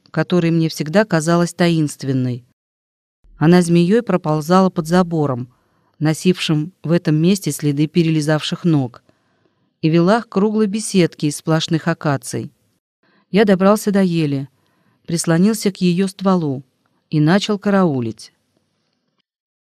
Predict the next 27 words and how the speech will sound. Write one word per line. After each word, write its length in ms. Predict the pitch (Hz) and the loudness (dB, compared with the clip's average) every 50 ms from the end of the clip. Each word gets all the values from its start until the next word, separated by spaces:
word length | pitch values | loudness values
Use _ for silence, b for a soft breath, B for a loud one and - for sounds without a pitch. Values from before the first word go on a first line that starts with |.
| _ _ | _ _
Ночь 300 | 175 160 185 240 247 - | -2 0 0 0 0 -4
стояла 420 | - - 190 190 190 220 226 214 196 | -2 0 2 2 2 2 2 0 0
такая 400 | - 185 180 - 202 190 185 170 | 0 -2 -2 0 2 2 2 2
же 120 | 156 156 | 0 -4
тихая, 500 | - - - 214 226 - - 208 196 185 | -8 -6 -6 -6 -6 -2 -2 0 0 0
как 260 | 185 - 190 190 - | 0 -2 -4 -2 0
и 20 | 196 | 0
накануне, 720 | 185 185 185 - 175 170 165 156 156 151 151 151 147 147 - _ _ _ _ _ _ _ _ _ _ _ _ | 0 0 0 0 0 0 0 0 0 0 0 -2 -2 -4 -8 _ _ _ _ _ _ _ _ _ _ _ _
но 140 | - 185 208 | 2 4 6
на 140 | 214 208 202 | 6 6 4
небе 300 | 214 240 254 220 214 214 | 4 2 2 0 0 -2
было 260 | 196 208 226 226 220 | 0 0 0 2 2
меньше 440 | 220 214 208 185 175 - - 202 190 | 4 4 4 4 2 0 -2 -6 -6
туч — 420 | - 185 156 139 - - - - _ _ _ _ _ _ _ _ _ _ _ _ _ _ _ _ | -4 -4 -6 -6 -6 -10 -14 -18 _ _ _ _ _ _ _ _ _ _ _ _ _ _ _ _
и 80 | 160 | 2
очертания 600 | 170 180 - - 180 175 - 196 190 180 170 165 | 2 2 2 0 -4 -2 0 2 4 4 2 2
кустов, 500 | - - 143 - - - - 214 240 233 - _ _ _ _ _ _ _ _ _ _ _ _ | -2 -4 -10 -12 -10 -4 -2 0 0 0 -4 _ _ _ _ _ _ _ _ _ _ _ _
даже 280 | - 175 180 180 175 180 | 0 2 2 2 2 2
высоких 460 | 185 185 - - 196 185 - 170 - - | 0 -2 0 0 -2 0 -2 -4 -8 -8
цветов, 580 | - - 143 147 - - 139 - - - - _ _ _ _ _ _ - | -8 -8 -8 -4 -2 0 0 0 -2 -6 -14 _ _ _ _ _ _ -8
яснее 500 | 151 165 160 - - 180 185 185 185 180 | -6 -6 -4 0 2 4 6 6 6 4
виднелись. 800 | 160 160 151 147 156 156 151 147 143 135 135 131 - - - _ _ _ _ _ _ _ _ _ _ _ _ _ _ _ _ _ _ _ | 2 -2 -2 0 0 2 2 2 2 0 -4 -6 -10 -14 -20 _ _ _ _ _ _ _ _ _ _ _ _ _ _ _ _ _ _ _
Первые 340 | _ 214 233 240 220 226 220 | _ 2 2 4 4 4 2
мгновения 560 | 214 202 208 202 196 202 214 214 208 202 190 | 2 2 2 2 2 2 2 4 4 4 4
ожидания 520 | 190 175 190 180 175 208 233 233 220 196 190 | 2 2 0 0 0 0 0 2 2 2 2
были 220 | 180 196 214 214 | 2 2 0 0
томительны, 800 | 202 - 196 185 180 160 151 147 - 143 135 139 131 127 131 | 0 0 0 2 2 2 0 -2 -4 -4 -4 -4 -4 -6 -8